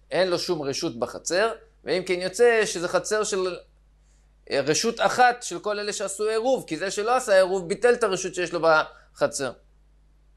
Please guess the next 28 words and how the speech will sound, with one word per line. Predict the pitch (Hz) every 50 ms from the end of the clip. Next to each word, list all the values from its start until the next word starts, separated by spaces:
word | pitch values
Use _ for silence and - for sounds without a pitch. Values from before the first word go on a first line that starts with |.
| _ - - _ _ _ - _ _ _ _ _ _ _ _ _ _ _ _ _ _ _ _ _ _ _ _ _ _ _ _ _ _ _ _ _ _ _ _ _ _ _ _ -
אם | 147 165 160
כן | - 175 165 165
יוצא | 156 139 - - 120 117 123 127
שכל | - - 131 - - 208 202 196
החצר | 156 - 160 151 - 180 180 180 180 180 180 170 160 - -
היא | - 143 147
משותפת. | 147 139 - 156 147 - 156 143 123 - - 95 - - - - _ _ _ _ - -
הבתים | 127 120 151 147 - 220 226 214
של | - 196 180
השכנים | 175 175 - 190 185 190 180
שעשו | - 180 165 165 - 180 180
עירוב | 175 170 160 151 165 175 185 190 185 156 151 - _ _ -
גם | 156 196 226 254 247
כן | 240 240 208
משותפת | 196 175 - 170 170 175 165 165 170 147
לרשות | 156 160 147 147 - 175 170 -
אחת | 160 156 - 180 - 170
על | 151
ידי | 147 147 151
העירוב | 160 160 160 175 190 220 226 185 151
שהם | - 160 135 123 120
עשו. | 113 - - 101 98 85 - _ _ _ _ _ -
המקום | - 117 117 113 110 110 107 107 110 123 131 - 214 220 226
היחיד | 220 202 180 165 - - 208 202 175 127 107 107
שהוא | - - 143 131
שייך | - - 147 160 185 180 - 156
לרשות | 147 139 139 123 - 190 180 -
חלוקה | - 175 160 160 165 160 - 247 240 220 202